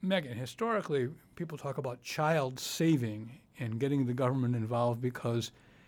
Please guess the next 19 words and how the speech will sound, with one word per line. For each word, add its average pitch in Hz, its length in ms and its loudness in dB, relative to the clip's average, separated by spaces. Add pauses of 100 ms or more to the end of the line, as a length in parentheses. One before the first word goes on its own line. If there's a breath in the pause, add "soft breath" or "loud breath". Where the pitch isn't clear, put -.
(400 soft breath)
neglect 151 640 4
can 147 180 2
be 139 240 4
dangerous 175 520 10
to - 120 -10
children. 107 500 -6 (680)
And 123 140 0
so 139 120 -2
the 131 100 4
government 165 400 10
is 131 100 4
intervening 139 680 6 (360 soft breath)
to 120 120 0
protect - 720 2
them. 120 320 0 (260)
We 123 100 6
often 135 240 8
hear 127 160 6
about 120 280 4